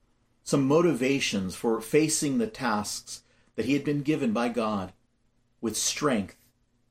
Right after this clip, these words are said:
and with dependence from the Lord. In the time that we're living in right now, there is a lot of fear. There's a lot of anxiety. There's a lot of wringing of hands inside the church as well as outside.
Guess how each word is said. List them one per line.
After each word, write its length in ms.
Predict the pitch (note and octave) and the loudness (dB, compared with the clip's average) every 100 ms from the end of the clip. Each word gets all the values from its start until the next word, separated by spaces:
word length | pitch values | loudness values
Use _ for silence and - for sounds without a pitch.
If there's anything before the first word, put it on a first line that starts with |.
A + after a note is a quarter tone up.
| _ _ | _ _
and 120 | A2+ A#2 | -4 -4
with 100 | A2 | -4
dependence 460 | G#2 C3 G#2+ F#2+ | -4 -2 -2 -4
from 180 | - G#2+ | -6 -4
the 60 | G#2 | -2
Lord. 380 | G#2+ G#2 F#2 - _ _ _ _ _ _ _ _ _ _ _ - - | -2 -4 -6 -14 _ _ _ _ _ _ _ _ _ _ _ -20 -4
In 100 | A#2+ | 0
the 60 | A#2 | 0
time 260 | C#3 C3+ | 0 0
that 80 | C3 | 0
we're 120 | B2 | 0
living 300 | B2 B2 A#2+ | 2 2 2
in 100 | A2+ | 2
right 200 | A2+ A2+ | 0 -2
now, 160 | A2 A2+ | -2 0
there 180 | A2 A2+ | 0 0
is 80 | |
a 60 | A2+ | 0
lot 280 | A2 A2 A2+ | 0 0 -2
of 120 | G#2 | -4
fear. 360 | - G#2 G2 G2 | -6 -4 -4 -2
There's 180 | G2+ | -2
a 60 | G#2 | -2
lot 300 | G#2 A2+ A#2 | 0 0 0
of 100 | G#2 | -2
anxiety. 800 | G2+ G#2 F#2+ G2 G#2 G#2 G#2 G#2 _ _ _ - _ | -2 -2 -4 -6 -4 -4 -6 -10 _ _ _ -20 _
There's 160 | B2 A#2+ | -4 0
a 60 | B2+ | 2
lot 180 | C#3 | 2
of 140 | C#3 A#2 | 2 2
wringing 340 | B2+ C3 B2+ | 0 0 0
of 140 | A2+ - | 0 -2
hands 600 | A#2 A2+ G#2 G2+ - - | -4 -2 -2 -2 -4 -4
inside 600 | B2+ C#3+ C#3 C#3+ C#3 C#3 | -2 -2 -2 -2 -2 -2
the 80 | A2+ | -6
church 380 | - A#2+ A2 A2+ | -6 -6 -6 -8
as 120 | G2+ | -4
well 200 | G#2 G2 | -4 -4
as 100 | F#2+ | -6
outside. 640 | F#2 - - G#2+ G2 F2+ | -10 -12 -14 -14 -14 -16